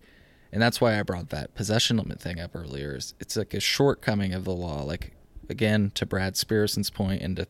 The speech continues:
something you said, it's all about how you break on through. So here we are. Things aren't perfect, but they're better. How do we make them better? That's, like, a very optimistic way of looking at it. But, uh, yeah, I kinda wanted to ask you, like,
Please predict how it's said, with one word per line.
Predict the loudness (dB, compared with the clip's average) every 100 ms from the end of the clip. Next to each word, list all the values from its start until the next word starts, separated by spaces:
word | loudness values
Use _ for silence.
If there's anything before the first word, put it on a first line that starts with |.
| -4
something | -2 -2 0
you | 0
said, | 0 2 2
it's | 4
all | 4
about | 4 2
how | 0
you | -2
break | -2 -4 -4
on | -4 -4
through. | -4 -4 -2
So | 0 -2 -2 -6 -10 -20 -20 -20 -12 0
here | 2
we | 4 4
are. | 4 2 -2 -8 -20 -20 _ -10
Things | 0 2 4
aren't | 2 0 -10
perfect, | -4 -2 0 -2 -2 -8
but | -4
they're | -2
better. | -2 0 0 -2 -8 -20 -16 -4
How | -2
do |
we | 0 -2
make | -4 -6
them | -10 -8
better? | -8 -8 -10 -12 -6
That's, | -4 -2
like, | -2 -2
a |
very | 0 0 -2
optimistic | -6 -4 -4 -4 -6 -6
way | -6
of | -4
looking | -6 -4 -4
at | -4
it. | -2
But, | 4
uh, |
yeah, | 6 6 4
I |
kinda | 2 2
wanted | 4 2
to | 2
ask | 0 0 0
you, | 0
like, | 2 0